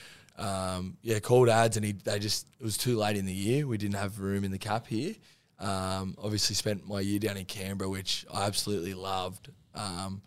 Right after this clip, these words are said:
but then the opportunity to come back up and, and Ads called me again. And, uh, Millie was obviously here and,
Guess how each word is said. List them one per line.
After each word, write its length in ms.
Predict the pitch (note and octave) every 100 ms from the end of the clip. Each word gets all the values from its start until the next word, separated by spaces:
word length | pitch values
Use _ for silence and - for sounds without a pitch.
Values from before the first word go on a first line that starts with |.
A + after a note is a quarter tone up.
| - _ -
but 100 | G2
then 100 | G2
the 60 |
opportunity 400 | G2 - A2 G2+
to 100 | G2
come 140 | G2 G#2
back 240 | G2 F#2
up 180 | A2 G2+
and, 240 | F#2+ F#2+ F#2+
and 220 | F#2+ F#2+
Ads 240 | F2 G#2 -
called 280 | - G#2
me 140 | G2+ F#2+
again. 340 | F#2 G2+ G#2+
And, 200 | G#2 F#2 - - - - -
uh, 320 | F#2 F2+ F2+
Millie 320 | G2 A2 A2+
was 180 | A2 G#2
obviously 460 | G#2+ G#2 - G#2+ G#2
here 640 | F#2+ G2+ A2 A2+ A2+ A#2
and, 240 | G2+ F#2